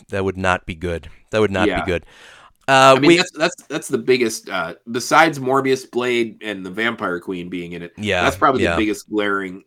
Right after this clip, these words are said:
Speaker 2: like, uh, objectionable or, or, or offensive thing in this episode
Speaker 1: Mm-hmm,
Speaker 2: is
Speaker 1: mm-hmm.
Speaker 2: the treatment of Black Cat. N-,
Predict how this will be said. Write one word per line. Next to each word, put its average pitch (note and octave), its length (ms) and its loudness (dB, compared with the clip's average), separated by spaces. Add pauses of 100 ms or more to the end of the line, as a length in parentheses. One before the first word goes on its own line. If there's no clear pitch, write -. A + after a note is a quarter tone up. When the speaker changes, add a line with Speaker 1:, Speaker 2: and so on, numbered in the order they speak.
(140)
Speaker 2:
like, F2+ 380 -10
uh, E2 40 -16 (320)
objectionable F#2+ 920 -8 (380)
or, G2 200 -4
or, F2+ 260 -6
or F2 300 -6
offensive G#2 580 -4
thing G2+ 260 -4
in F2+ 100 -8
this F2 180 -10
episode F2+ 560 -8 (160)
Speaker 1:
Mm-hmm, B2+ 200 2
Speaker 2:
is G#2+ 240 -2
Speaker 1:
mm-hmm. F#2+ 320 -6
Speaker 2:
the A2+ 80 -2
treatment A#2 320 0
of F#2+ 100 -6
Black F#2+ 260 -2
Cat. F2 280 -6 (300)
N-, C#3 320 -12